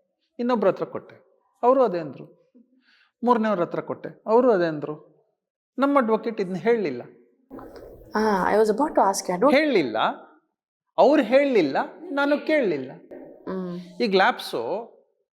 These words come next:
Speaker 1: ಮುಗ್ದೋಗಿದೆ, ಅಡ್ವೊಕೇಟ್ ರೆಸ್ಪಾನ್ಸಿಬಲ್ ಇಲ್ಲ. ಅವ್ರೇನ್ ಹೇಳ್ತಾರೆ, "Papers produced before me",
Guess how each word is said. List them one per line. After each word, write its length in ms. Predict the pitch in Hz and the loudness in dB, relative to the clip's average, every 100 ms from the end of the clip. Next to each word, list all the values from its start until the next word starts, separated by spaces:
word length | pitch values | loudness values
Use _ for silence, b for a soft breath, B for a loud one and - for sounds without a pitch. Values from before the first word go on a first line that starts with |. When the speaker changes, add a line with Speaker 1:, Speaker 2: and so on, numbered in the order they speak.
| _ - | _ -4
Speaker 1:
ಮುಗ್ದೋಗಿದೆ, 600 | 196 202 254 254 208 190 196 - - _ - | 0 2 4 4 0 -4 -6 -12 -20 _ -6
ಅಡ್ವೊಕೇಟ್ 460 | 165 190 262 277 240 | 0 2 2 0 -4
ರೆಸ್ಪಾನ್ಸಿಬಲ್ 680 | 233 - 220 196 180 170 160 160 - - | -4 -4 -6 -6 -4 -2 -2 -6 -12 -10
ಇಲ್ಲ. 240 | 247 233 123 - B | -8 -2 -4 -4 B
ಅವ್ರೇನ್ 320 | 180 247 302 240 | 2 4 4 2
ಹೇಳ್ತಾರೆ, 440 | 214 180 139 135 240 262 B B B - | 0 0 0 0 0 -4 B B B 4
"Papers 480 | 202 254 247 277 269 - | 6 6 4 2 0 -2
produced 600 | 190 180 160 240 254 208 151 | 0 0 0 0 0 0 0
before 420 | 165 180 190 170 | 0 0 0 0
me", 180 | 180 165 | 0 -2